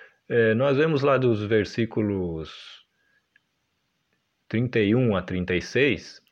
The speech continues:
que eles acabaram chegando a um acordo,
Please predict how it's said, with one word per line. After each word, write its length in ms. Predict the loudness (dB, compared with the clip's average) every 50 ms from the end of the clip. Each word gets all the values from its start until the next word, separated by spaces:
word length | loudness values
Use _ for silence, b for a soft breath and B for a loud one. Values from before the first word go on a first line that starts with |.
| b b b b b _ -6
que 1400 | -2 0 0 2 2 2 2 2 2 2 2 2 2 2 2 0 0 0 0 0 0 0 0 -2 -2 -2 -4
eles 280 | -2 -2 -4 -4 -2 -2
acabaram 500 | -4 -2 0 0 0 2 2 0 0 0
chegando 420 | 0 0 0 2 2 2 2 2
a 280 | 2 2 2 2 2 2
um 180 | 2 2 0
acordo, 720 | 0 -2 -2 0 2 4 4 4 4 2 0 -4 -8 -10